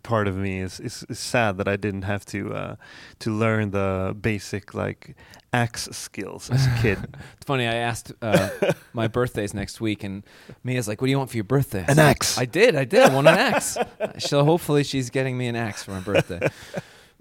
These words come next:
Speaker 2: <clears throat> Um, so what did you, I mean, you, you've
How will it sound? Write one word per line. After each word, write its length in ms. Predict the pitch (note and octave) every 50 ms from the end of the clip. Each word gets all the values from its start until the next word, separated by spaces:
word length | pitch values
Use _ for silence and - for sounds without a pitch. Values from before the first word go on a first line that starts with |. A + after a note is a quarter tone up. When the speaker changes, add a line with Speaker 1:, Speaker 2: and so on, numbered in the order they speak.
| _ -
Speaker 2:
<clears throat> 460 | A2+ A2 G2+ - C#3 A#2 A2 - -
Um, 440 | - C#3 C3+ C3 - B2+ B2 A2+ A2 - - - _ _ _ _ _ - - - - - _ -
so 180 | - - E3
what 140 | D3 D#3+ F3
did 120 | F#3+ F3 D#3+
you, 420 | F3 E3+ E3+ E3 E3 D#3+ C3 - - - - - _ - _ - D2 _ _ _ _ - _ - _ _ _ _ _ _ _ - - _ _ _ _ _ _ _ _ _ _ _ _ _ _ -
I 40 | C3+
mean, 180 | D3 C#3+ C#3 C#3
you, 100 | C#3 C#3
you've 720 | - D2+ F2+ C3+ C#3 D3 D3 C3 - - - - - -